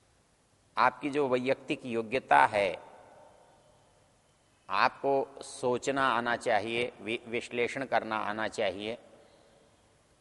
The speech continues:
और आपको चीज़ आपकी स्मृति में देर तक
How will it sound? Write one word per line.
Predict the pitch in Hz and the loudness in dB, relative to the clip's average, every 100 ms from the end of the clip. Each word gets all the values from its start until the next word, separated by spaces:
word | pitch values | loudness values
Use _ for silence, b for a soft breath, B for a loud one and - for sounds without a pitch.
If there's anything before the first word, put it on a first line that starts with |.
| _ _ _ _ _ _ _ - | _ _ _ _ _ _ _ 4
और | 131 135 | 6 6
आपको | - 98 101 - 117 | 6 2 2 0 -2
चीज़ | 107 - 120 120 104 - - - | -2 -10 -8 -8 -10 -18 -20 -2
आपकी | 98 104 - | 0 0 -2
स्मृति | - - 101 95 120 | -8 -8 -8 -8 -6
में | 113 107 | -4 -4
देर | 95 113 | 0 -2
तक | 107 113 | 0 -4